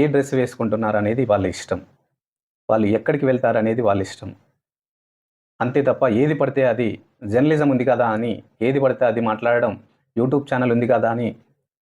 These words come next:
ఎవరి మీద పడితే వాళ్ళ మీద పర్సనల్కు వెళ్ళడం, పర్సనల్ విషయాల గురించి మాట్లాడడం, పర్సనల్ అటాక్ చేయడం ఏం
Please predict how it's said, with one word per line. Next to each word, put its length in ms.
ఎవరి 260
మీద 180
పడితే 280
వాళ్ళ 220
మీద 120
పర్సనల్కు 460
వెళ్ళడం, 280
పర్సనల్ 400
విషయాల 300
గురించి 320
మాట్లాడడం, 440
పర్సనల్ 380
అటాక్ 320
చేయడం 260
ఏం 180